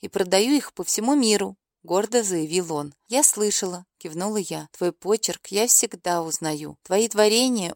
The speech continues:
уникальны. Блейден покупает твои изделия для своей разведки, но так и не смог выйти на твой след». «Как твои дети?» вдруг спросил Влад. Оказывается, все это время он следил за моей жизнью.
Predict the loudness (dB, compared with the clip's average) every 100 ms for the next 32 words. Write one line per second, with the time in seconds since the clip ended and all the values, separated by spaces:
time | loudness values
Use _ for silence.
0 | -10 -8 -8 -6 -6 -4 -8 -12 _ _
1 | _ _ _ -2 2 2 0 -6 -6 -6
2 | 0 2 2 0 -2 0 0 0 0 2
3 | 2 0 -4 0 0 2 2 2 2 0
4 | -2 -2 -12 -18 -6 0 0 2 2 2
5 | 2 0 -2 -4 -8 -6 -6 -6 -6 -2
6 | 0 0 0 0 -4 _ _ _ _ _
7 | _ _ _ -2 -2 0 2 2 4 4
8 | 4 2 -6 -8 -14 -2 -2 -2 -4 -2
9 | -2 -2 -2 0 0 -2 _ _ -18 -2
10 | 2 2 0 -4 -6 -4 2 2 2 -2
11 | -2 0 0 0 -2 -2 -2 -2 -2 -2
12 | 0 0 0 -2 -4 -6 -10